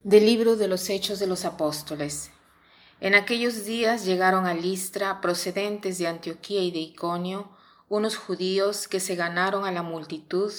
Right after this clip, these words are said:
y apedrearon a Pablo. Lo dieron por muerto y arrastraron fuera de la ciudad.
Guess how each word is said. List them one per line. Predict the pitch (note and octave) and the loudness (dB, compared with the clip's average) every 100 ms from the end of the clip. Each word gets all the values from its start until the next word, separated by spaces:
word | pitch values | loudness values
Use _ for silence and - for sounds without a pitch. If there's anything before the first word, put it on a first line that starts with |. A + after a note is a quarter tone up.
| - | -8
y | F3+ | -2
apedrearon | E3+ F3 E3 E3+ F3+ F#3 F3+ | -2 -2 -4 0 2 2 -2
a | E3 | -6
Pablo. | D3+ D3 D3+ D3 D3+ - _ _ _ - - | -6 -6 -6 -8 -10 -14 _ _ _ -20 -14
Lo | F3 F3+ | 0 2
dieron | G3 G3 G3+ | 4 2 2
por | F#3 E3+ | -2 -2
muerto | E3+ F3+ G3 G3 - G#3+ - | 0 0 0 -4 -6 -6 -4
y | F#3+ | 0
arrastraron | E3+ E3+ - F#3+ F#3 F#3 | 0 0 -2 0 0 0
fuera | F3+ G3 F#3+ F#3+ | -4 -2 0 0
de | F3 | -2
la | E3 | -4
ciudad. | - D#3+ D3+ C#3+ | -6 -6 -6 -6